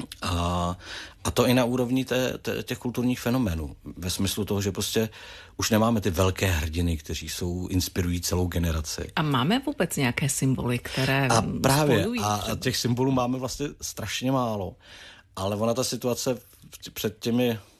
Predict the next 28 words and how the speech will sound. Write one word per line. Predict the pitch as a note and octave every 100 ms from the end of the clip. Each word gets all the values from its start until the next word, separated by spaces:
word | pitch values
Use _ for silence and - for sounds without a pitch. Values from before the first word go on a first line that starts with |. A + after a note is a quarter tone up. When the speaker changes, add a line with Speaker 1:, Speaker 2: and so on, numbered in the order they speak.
| _ -
Speaker 1:
no, | G2+ -
padesát, | - G#2 A#2 A2+ A2+ - -
padesáti | - - - - F3
lety, | - F2 - - F2
eh, | F#2 F#2 F#2+ - - -
nebyla, | F#2+ G#2 A2+ A#2+ A#2+ A2+ A2 -
eh, | G#2+ G#2+ G#2 G#2+ G#2
v | -
té | A2+
Americe, | A#2 A2+ A2+ B2+
eh, | B2 - - A1+ - A#1+ B1 - - - F2 - A2
o | G#2+
moc | A#2 A#2+
růžovější, | A#2+ D3 F#3+ D3 F#2 - F#2+ F#2
respektive | G2+ G2 - G#2+ G#2 F#2+ E2+ - -
byla | F2
o | E2+
trochu | A2 A#2 A#2+
růžovější, | G#2+ G#2 G2+ - C3
ale | G2 G#2 - - -
ta |
potřeba | F2 G#2 - A2+
vytvořit | A2 G2+ A#2
ten | B2 A2+
silný | A#2+ A2+ A#2
symbol | A2+ A2 B2
tam | A#2
byla. | B2 A2